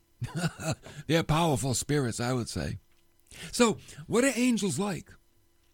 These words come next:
We mentioned last time that the Holy Spirit is a person, right? We spent a couple of days on the Holy Spirit. What does a person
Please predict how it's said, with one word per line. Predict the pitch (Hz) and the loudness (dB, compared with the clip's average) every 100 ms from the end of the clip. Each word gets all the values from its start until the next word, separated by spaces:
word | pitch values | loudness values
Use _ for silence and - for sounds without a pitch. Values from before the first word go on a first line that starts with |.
| _ _ _ _ _ _ _ - | _ _ _ _ _ _ _ 0
We | 143 | 4
mentioned | 175 190 - | 4 4 0
last | 160 - - | 0 -2 -2
time | 123 135 139 - - - | 0 -2 -4 -10 -14 -4
that | 147 | 0
the | 131 | 2
Holy | 165 170 | 2 2
Spirit | 127 - - 170 143 - _ _ - | 2 0 0 2 0 -4 _ _ -4
is | 123 120 | -2 10
a | |
person, | - 160 - 95 55 - _ _ - | 10 10 4 -6 -10 -14 _ _ -4
right? | - 156 | 2 2
We | 139 | 2
spent | - 131 | -2 -4
a | |
couple | 123 135 139 | -2 -4 -2
of | |
days | 120 127 127 131 - - - - | 0 2 2 0 -4 -12 -20 -8
on | - 120 | -2 0
the | |
Holy | 113 135 123 | 2 2 0
Spirit. | - 127 101 73 - - - | 0 0 0 -4 -10 -12 0
What | 226 | 2
does | 226 185 | 4 2
a | 185 | 2
person | 175 - 170 151 180 160 | 0 0 0 0 0 0